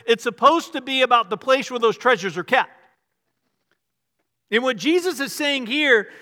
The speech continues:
which we know from verse twenty-one, it says, "Where your treasure is, there the desire of your heart will be also," is that the way that you spend your money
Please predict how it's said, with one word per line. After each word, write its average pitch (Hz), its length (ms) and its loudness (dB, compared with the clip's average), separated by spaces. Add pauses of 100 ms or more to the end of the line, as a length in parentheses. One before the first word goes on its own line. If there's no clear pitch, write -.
which 240 260 -6
we 262 140 -6
know 277 300 4
from 240 180 -6
verse 247 160 0
twenty-one, 254 460 0
it - 20 -14
says, 208 160 -6
"Where 247 100 -4
your 233 140 -4
treasure 254 480 0
is, 170 140 -6
there 254 160 4
the 247 100 -4
desire 233 320 2
of 226 60 0
your 220 100 -2
heart 240 180 2
will 233 120 -4
be 226 140 -2
also," 226 440 2 (240)
is 214 160 -4
that 233 160 -8
the 220 80 2
way 269 340 0
that 349 220 -4
you 311 160 0
spend 311 420 -4
your 269 160 -2
money 254 360 0